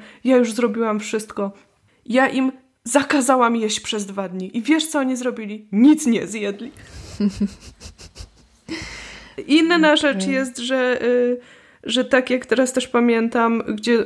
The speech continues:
Speaker 1: o tym akurat dowiedziałam się dużo później, y, mąż, z którym się rozwiodła, był chory na schizofrenię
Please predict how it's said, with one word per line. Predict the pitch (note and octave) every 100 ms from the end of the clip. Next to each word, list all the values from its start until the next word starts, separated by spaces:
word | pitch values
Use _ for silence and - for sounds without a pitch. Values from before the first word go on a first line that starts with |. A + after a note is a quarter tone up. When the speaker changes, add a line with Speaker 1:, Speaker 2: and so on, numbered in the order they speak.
| -
Speaker 1:
o | A#3
tym | A#3+ A#3
akurat | A#3+ A3+ G#3+
dowiedziałam | A3 A3 A3+
się | A3+ -
dużo | -
później, | G#3+ A3+ A3 A3+ A3+ A#3 - - _ -
y, | A3 A3 A3 G#3+ G#3+ G#3+ A3 A3 - _ _ _
mąż, | A3 A#3+ A#3+ B3 A#3+ -
z | -
którym | - B3 A#3+
się | B3+
rozwiodła, | A#3 A3+ A3+ A3+
był | G#3+ A#3
chory | A#3 A3
na | A3
schizofrenię | A3 - G#3 G#3+ A3+ G#3 G3+ F#3+